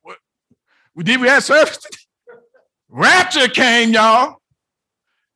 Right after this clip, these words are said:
Church gone. Amen. You left here by yourself. But guess what? The Bible didn't get raptured. Get in it. Because you just may be one of the ones that will go into the millennial kingdom with Jesus.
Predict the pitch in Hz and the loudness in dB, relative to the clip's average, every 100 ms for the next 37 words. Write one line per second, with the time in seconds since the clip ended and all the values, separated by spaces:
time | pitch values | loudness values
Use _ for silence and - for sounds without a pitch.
0 | _ _ - 285 311 320 - 294 339 349 | _ _ -4 0 0 -2 -4 0 2 2
1 | 269 160 _ _ _ _ _ _ - _ | 0 -2 _ _ _ _ _ _ -20 _
2 | _ _ _ _ 170 277 349 277 123 _ | _ _ _ _ -12 -8 -6 -6 -10 _
3 | _ 123 233 254 247 254 262 269 254 277 | _ -8 -6 -2 -2 -2 -8 -6 -6 -6
4 | 262 277 170 120 _ _ _ 143 185 208 | -8 -12 -14 -16 _ _ _ -10 -10 -10
5 | 240 196 _ _ _ _ - 180 135 220 | -12 -16 _ _ _ _ -16 -12 -2 -2
6 | 302 302 220 202 190 180 180 180 - 220 | -2 -4 -8 -8 -10 -10 -8 -8 -12 -20
7 | _ _ _ _ _ _ _ _ _ _ | _ _ _ _ _ _ _ _ _ _
8 | _ _ _ _ _ 220 _ _ _ _ | _ _ _ _ _ _ _ _ _ _
9 | _ _ _ _ 170 277 269 247 214 160 | _ _ _ _ -4 -2 0 0 -2 -4
10 | - - _ _ - _ _ _ _ - | -12 -20 _ _ -20 _ _ _ _ -20
11 | _ - - 240 220 240 170 233 233 262 | _ -20 -14 -8 -2 -2 -2 -4 -2 0
12 | 294 220 277 381 277 220 240 233 233 226 | -2 -2 -4 -4 -4 -2 -2 -2 -6 -6
13 | 247 220 208 190 165 269 330 302 262 269 | -6 -6 -8 -6 -4 -4 -4 -10 -14 -14
14 | 285 285 277 220 156 147 - 170 135 113 | -10 -8 -8 -8 -10 -16 -16 -14 -14 -14
15 | 123 135 131 131 107 _ _ - | -14 -14 -16 -20 -20 _ _ -20